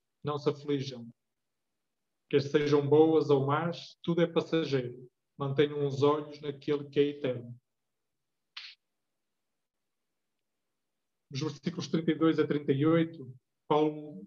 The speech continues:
basicamente reforma, reforça o que já estava a dizer antes. Em tempos de tribulação, os solteiros têm menos preocupações do que os casados, e por isso é mais fácil para eles se dedicarem ao Senhor.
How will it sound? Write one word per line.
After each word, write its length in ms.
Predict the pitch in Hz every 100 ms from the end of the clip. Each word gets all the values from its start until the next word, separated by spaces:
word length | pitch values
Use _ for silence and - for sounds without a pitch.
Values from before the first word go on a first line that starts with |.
| _
basicamente 480 | 156 143 - 156 -
reforma, 800 | 156 - - 156 147 156 160 -
reforça 380 | 139 - 147 151
o 40 |
que 100 | -
já 100 | 151
estava 580 | 143 - 147 143 143 143
a 60 | -
dizer 320 | 143 135 139
antes. 560 | 127 120 - - - _ _ _ _ _ _ _ _ _
Em 120 | 143 135
tempos 360 | 160 156 147
de 60 | -
tribulação, 920 | 156 147 139 - 156 165 160 139 - - _ -
os 100 | -
solteiros 440 | 147 156 156 156
têm 220 | - 151
menos 360 | 143 156 165 -
preocupações 1000 | - 156 143 - 156 - 139 127 120 - -
do 100 | -
que 120 | 147
os 100 | 135
casados, 580 | 139 - 135 123 120 - - _ _ _ _ _ _
e 80 | 135
por 180 | 139 139
isso 400 | 160 165 - - - _ _
é 80 | 143
mais 220 | 143 143
fácil 360 | - 151 151 143
para 140 | 143
eles 420 | 139 143 143 -
se 80 | 156
dedicarem 680 | 139 135 139 - 143 143 143
ao 100 | 139
Senhor. 400 | - 139 127